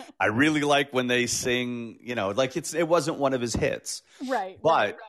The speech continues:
Speaker 2: they only printed five hundred and ten. They sold out immediately. Uh, they were presented in the World's Fair in Paris in nineteen hundred. All the artworks were on display. So in every academic circle,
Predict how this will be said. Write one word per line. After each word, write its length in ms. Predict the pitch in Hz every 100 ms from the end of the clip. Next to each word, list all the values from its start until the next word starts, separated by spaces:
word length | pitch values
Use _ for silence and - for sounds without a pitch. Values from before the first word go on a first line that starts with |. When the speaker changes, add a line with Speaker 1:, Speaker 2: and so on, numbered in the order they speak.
| _ 110
Speaker 2:
they 180 | 131
only 220 | 139 165 165
printed 400 | 160 139 123 110
five 240 | 107 101
hundred 320 | 98 92 82
and 100 | 85
ten. 300 | - 85 73
They 100 | 80
sold 380 | 90 - 123 120
out 160 | 107 92
immediately. 720 | 82 78 78 73 82 80 90 _ _ _ _ 107
Uh, 260 | 104 95
they 140 | 95 107
were 160 | 104
presented 880 | - 120 98 95 107 117 123 117 117 123 _ _ _ _ _
in 260 | 110 104
the 80 | 101
World's 460 | 92 95 95 98 -
Fair 280 | - 92 95
in 120 | 95
Paris 460 | - 92 90 92 101
in 80 |
nineteen 360 | 90 90 87 101
hundred. 340 | 85 92 90 85
All 160 | 90
the 100 | 98
artworks 560 | 92 85 - 87 - -
were 120 | 104
on 200 | 92 90
display. 680 | 92 - - 85 76 76 101 _ -
So 380 | - - 120
in 380 | 107 120 110 110 - -
every 500 | 139 139 139 135 -
academic 680 | 113 110 104 101 90 95 -
circle, 520 | - 85 - 92